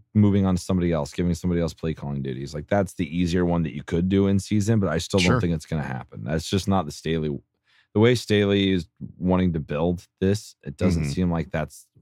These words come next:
Speaker 1: what he would do. Does that make sense? Just everything
Speaker 2: Yeah.
Speaker 1: he's led up to this point, it doesn't feel like a, you know, he did just fully, fully, you know, pull the rug, uh, underneath, um, Tillery,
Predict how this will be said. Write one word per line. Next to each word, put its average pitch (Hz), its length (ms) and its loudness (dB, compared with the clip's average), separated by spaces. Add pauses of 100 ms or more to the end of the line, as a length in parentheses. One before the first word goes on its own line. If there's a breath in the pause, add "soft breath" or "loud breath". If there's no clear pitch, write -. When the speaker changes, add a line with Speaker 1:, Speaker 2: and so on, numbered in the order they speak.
Speaker 1:
what 82 320 -2
he 82 180 -6
would 65 200 -8
do. 57 300 -14 (200)
Does 85 100 -2
that 87 120 0
make 90 140 0
sense? 92 340 -2 (340 soft breath)
Just 98 180 -2
everything 107 260 6
Speaker 2:
Yeah. - 40 4
Speaker 1:
he's 80 140 -2
led 87 160 4
up 78 100 -2
to - 80 -6
this 80 140 -6
point, 82 200 -4
it 76 100 -4
doesn't 80 200 -4
feel 85 160 -4
like 78 240 -4
a, 67 260 -6 (640)
you 80 60 -4
know, 67 80 -4
he 87 100 4
did 147 340 6
just 104 260 0 (260)
fully, 110 440 2
fully, 101 340 2
you - 540 -4
know, 65 280 -6 (560)
pull 123 160 4
the 101 80 4
rug, 95 340 4
uh, 92 300 4
underneath, 87 600 0
um, 71 500 -6 (100)
Tillery, 92 520 2